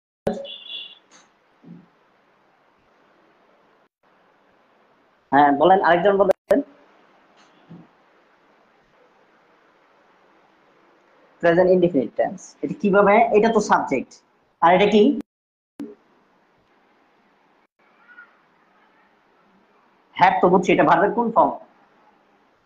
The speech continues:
এটা,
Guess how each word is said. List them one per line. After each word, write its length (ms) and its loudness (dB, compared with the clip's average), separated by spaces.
এটা, 120 -8